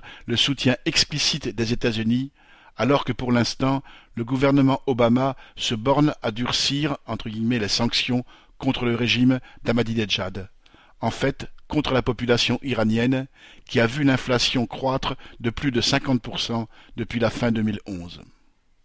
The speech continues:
En sept ans de campagne électorale américaine,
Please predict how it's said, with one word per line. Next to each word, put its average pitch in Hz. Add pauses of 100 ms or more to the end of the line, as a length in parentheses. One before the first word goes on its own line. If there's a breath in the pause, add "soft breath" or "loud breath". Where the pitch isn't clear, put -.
(960 soft breath)
En 127
sept 143
ans 175
de 127
campagne 135
électorale 120
américaine, 120